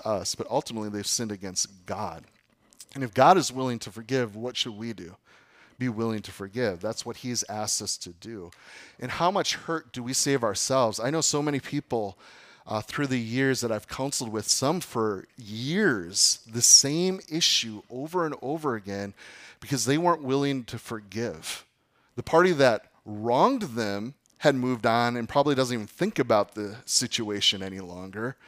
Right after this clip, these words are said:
but they're wallowing in this unforgiveness and hurt, frustration and pain because they're not willing to do what God's asked them to do.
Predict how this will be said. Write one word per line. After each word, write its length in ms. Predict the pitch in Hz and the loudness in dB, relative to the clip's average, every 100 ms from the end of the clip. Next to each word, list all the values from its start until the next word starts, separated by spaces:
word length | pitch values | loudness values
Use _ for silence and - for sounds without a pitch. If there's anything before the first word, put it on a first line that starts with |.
| - - - _ | -20 -20 -20 _
but 140 | 107 - | -8 0
they're 160 | 160 | 2
wallowing 640 | 190 127 123 123 123 120 117 | 8 10 10 8 2 0 -2
in 220 | 120 113 | -4 -4
this 200 | 107 - | -4 -4
unforgiveness 880 | 113 123 120 117 101 120 123 110 - | -4 -4 -6 -10 -2 -2 -2 -4 -4
and 160 | 98 101 | -4 -8
hurt, 640 | - - 151 104 - - - _ _ _ _ _ _ | -14 -6 -6 -6 -4 -6 -6 _ _ _ _ _ _
frustration 1120 | - 113 - - - 131 143 - 107 92 85 | -6 -2 -2 -2 -2 0 2 2 0 -8 -12
and 160 | 98 - | -14 -14
pain 600 | - 131 113 101 95 90 _ _ - | -10 -6 -6 -6 -10 -14 _ _ -14
because 280 | 104 120 107 | -6 -4 -2
they're 100 | 113 | 0
not 240 | 117 117 | 0 -2
willing 300 | 113 120 113 | -4 -4 -4
to 100 | 107 | -6
do 260 | 92 120 110 | -6 -6 -6
what 200 | 98 - | -8 -10
God's 320 | 98 98 - | -8 -8 -10
asked 300 | 98 98 - | -10 -8 -8
them 120 | 98 | -10
to 140 | - | -16
do. 420 | 98 92 120 82 | -14 -10 -10 -12